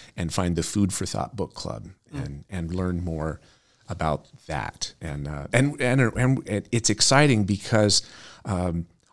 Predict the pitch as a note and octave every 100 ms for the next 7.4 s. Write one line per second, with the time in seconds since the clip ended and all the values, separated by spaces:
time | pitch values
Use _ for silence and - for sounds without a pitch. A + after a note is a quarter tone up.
0 | _ A#2 D3 A2+ F#2+ F#2+ G#2 G#2+ G#2+ C3+
1 | B2+ - G2 - - C#3 C#3 - C3 A2+
2 | A2 G#2 G2+ G2+ G2+ F#2 - A#2+ - A2+
3 | G#2+ - G#2 F#2 - A#2 A#2 A#2 A2 G2+
4 | G2+ G#2+ G2+ F#2+ - F#2+ F2+ - - -
5 | - A2 G#2 A#2 D3+ C3+ B2+ A#2+ A2+ G#2+
6 | A2+ G2 A#2+ C#3 G#2+ G2 G2 G2+ - G#2+
7 | - G#2+ G2+ G2